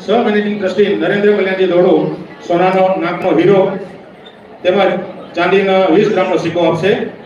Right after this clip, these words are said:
તેમની સાથે ટ્રસ્ટી શ્રી શાંતિલાલ કાનજી ભગત ચાંદીનો સિક્કો પ્લસ સાડી આપશે. તેમની સાથે ટ્રસ્ટી શ્રી છગન કાનજી પોકાર મિક્સર જ્યુસર આપશે.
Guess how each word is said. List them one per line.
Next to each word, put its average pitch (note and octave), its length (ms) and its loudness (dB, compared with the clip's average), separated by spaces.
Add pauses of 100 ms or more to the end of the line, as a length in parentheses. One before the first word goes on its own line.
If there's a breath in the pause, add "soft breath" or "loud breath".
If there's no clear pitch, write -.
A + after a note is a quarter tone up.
(220)
તેમની G#3 220 0
સાથે G#3+ 260 2 (260)
ટ્રસ્ટી G3 280 0
શ્રી G#3+ 200 2
શાંતિલાલ G#3 520 2
કાનજી F3+ 340 -2
ભગત F#3 340 2 (440)
ચાંદીનો F#3 340 0
સિક્કો F#3+ 560 0
પ્લસ F3+ 260 0
સાડી E3 260 2
આપશે. F#3 340 2 (560)
તેમની G#3+ 200 0
સાથે A3 340 2
ટ્રસ્ટી G3+ 360 0
શ્રી G#3 180 2
છગન G#3 260 2
કાનજી G3+ 260 0
પોકાર F#3 320 2 (560)
મિક્સર - 260 0
જ્યુસર F3+ 360 2
આપશે. E3 320 0